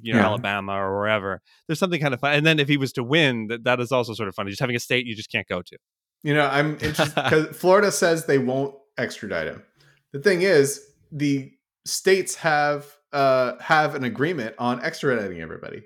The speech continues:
Speaker 2: That's, it's a thing.
Speaker 1: It
Speaker 2: Like,
Speaker 1: seems like it would have to be a thing. Yeah.
Speaker 2: Yeah. Uh, so are,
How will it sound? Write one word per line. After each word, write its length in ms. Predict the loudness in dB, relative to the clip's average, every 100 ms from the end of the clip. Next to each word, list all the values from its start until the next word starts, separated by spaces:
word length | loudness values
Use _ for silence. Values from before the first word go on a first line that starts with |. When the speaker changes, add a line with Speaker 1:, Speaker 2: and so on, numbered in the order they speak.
| _
Speaker 2:
That's, 440 | 0 2 -8 -10 _ _ _ _ _ _ _ _ _ _
it's 140 | -4 -2
a 60 |
thing. 360 | 2 0 0 -8
Speaker 1:
It 100 | -2
Speaker 2:
Like, 80 | 0
Speaker 1:
seems 180 | 0 2
like 100 | 0
it 20 | 0
would 80 |
have 160 | 0 0
to 80 | -2
be 80 | -8
a 80 |
thing. 240 | -8 -12 -10
Yeah. 180 | -8 -8 -2
Speaker 2:
Yeah. 360 | 0 2 -2 -16 _ _ _
Uh, 300 | 2 4 2
so 420 | 0 2 4 2 2
are, 420 | 2 4 4 4